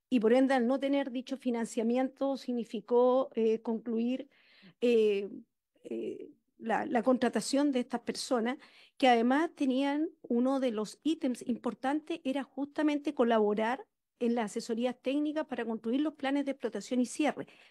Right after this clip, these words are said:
Dado que ahora vamos a la declaración minera, los nuevos F N D R que hemos presentado tienen esa nueva preocupación y que son profesionales un, con,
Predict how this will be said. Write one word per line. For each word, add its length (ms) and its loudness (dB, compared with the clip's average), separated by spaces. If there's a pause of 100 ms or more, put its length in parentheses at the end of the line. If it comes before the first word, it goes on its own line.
(180)
Dado 320 2
que 120 -2
ahora 260 2
vamos 340 -2
a 60 -6
la 140 -6
declaración 640 0
minera, 460 2 (540)
los 480 -2 (100)
nuevos 480 4
F 120 -4
N 100 2
D 180 2
R 200 -4
que 80 -4
hemos 180 -2
presentado 680 -2
tienen 480 2
esa 280 -2
nueva 540 -2 (340)
preocupación 680 -2 (160)
y 120 -6
que 100 -2
son 280 -2 (100)
profesionales 760 0
un, 260 0 (220)
con, 240 -2